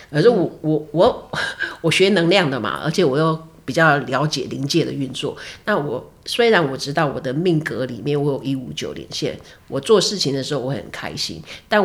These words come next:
Speaker 1: 我也就会想要去挑战，或者是想要去观察，那我不做事情的时候，我真的会闲不下来吗？我真的会就不舒服，就生病吗？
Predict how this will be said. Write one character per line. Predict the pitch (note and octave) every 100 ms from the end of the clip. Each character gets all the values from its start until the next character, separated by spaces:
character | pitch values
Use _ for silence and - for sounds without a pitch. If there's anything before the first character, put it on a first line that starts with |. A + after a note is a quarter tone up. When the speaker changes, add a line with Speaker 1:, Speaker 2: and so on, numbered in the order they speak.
| D#3+
Speaker 1:
我 |
也 | D3 C#3+ A#2+
就 | E3+
会 | D#3+
想 | D#3+ A2+ G#2+
要 | C#3+
去 | - D3+ C#3+ -
挑 | - -
战， | - E3 D#3
或 | D#3+
者 |
是 | E3
想 | E3 -
要 | C#3+
去 | D3
观 | - F3 E3+
察， | E3 -
那 | C3
我 | C3+
不 | -
做 | C3 D#3+
事 | D3 D3+
情 | C3+ A#2 - -
的 | C3+
时 | -
候， | C#3+
我 | A2+
真 | D3
的 | D3
会 | D3
闲 | -
不 | A2
下 | - D3
来 | A2
吗？ | F2+
我 | C3
真 | F3+
的 | E3+
会 | D#3
就 | D#3 D#3
不 | E3
舒 | D#3+ D3+
服， | D3+
就 |
生 | D#3+ E3+ E3
病 | E3+
吗？ | C3+